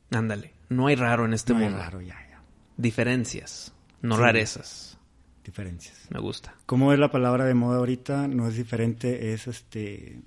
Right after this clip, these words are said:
Speaker 2: eh, variado, no.
Speaker 1: ¿Cuál?
Speaker 2: Este, pues ya ves que hay, este, hay muchos sexos, géneros y todo lo demás, entonces,
Speaker 1: Bueno,
Speaker 2: eh,
Speaker 1: espérame, espérame.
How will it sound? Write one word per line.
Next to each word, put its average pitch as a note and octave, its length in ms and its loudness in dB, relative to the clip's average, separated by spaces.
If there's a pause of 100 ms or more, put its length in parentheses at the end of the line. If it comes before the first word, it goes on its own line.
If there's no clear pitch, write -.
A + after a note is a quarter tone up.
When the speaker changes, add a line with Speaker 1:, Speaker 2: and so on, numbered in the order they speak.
Speaker 2:
eh, C#2+ 420 -16
variado, G#2 720 -14
no. G#2 420 -10 (400)
Speaker 1:
¿Cuál? G#2 400 -6
Speaker 2:
Este, G2 680 -10
pues A#2 140 -2
ya A#2+ 140 0
ves C3 180 0
que A#2+ 420 -4 (200)
hay, A2+ 340 -6
este, A2 500 -8 (800)
hay A#2+ 140 2
muchos B2 320 6
sexos, - 640 -2
géneros A#2+ 500 2
y A#2+ 60 -6
todo A#2+ 240 0
lo C3 100 2
demás, B2+ 320 2
entonces, A#2+ 640 0
Speaker 1:
Bueno, G#2 160 -4
Speaker 2:
eh, - 20 2
Speaker 1:
espérame, G#2+ 200 4
espérame. E2 260 -8